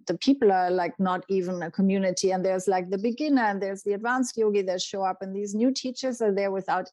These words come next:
any guidance. And I mean, it's, it's really sad that it, you know, that it has come to that place. And how can we create some kind of support for them?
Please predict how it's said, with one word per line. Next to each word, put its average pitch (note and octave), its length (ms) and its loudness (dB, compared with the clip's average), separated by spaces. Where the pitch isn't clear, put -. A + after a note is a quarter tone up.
any A#3 480 2
guidance. F3+ 760 0
And F#3+ 360 -2
I F#3 80 0
mean, F#3+ 200 2
it's, - 440 -6
it's G3 200 2
really G#3+ 260 2
sad A#3+ 520 2
that F3 160 -4
it, F3+ 160 -2
you G#3+ 100 -2
know, F3+ 280 0
that E3+ 160 -2
it F3+ 100 -2
has F#3+ 220 -4
come A3 380 0
to G3+ 200 2
that F3+ 240 0
place. G#3 320 -2
And F#3 120 -8
how F#3+ 180 0
can G3+ 300 -6
we F#3+ 280 0
create G3+ 540 0
some F#3+ 340 -2
kind F#3 300 -4
of E3+ 120 -2
support - 540 -4
for - 200 -6
them? - 380 -2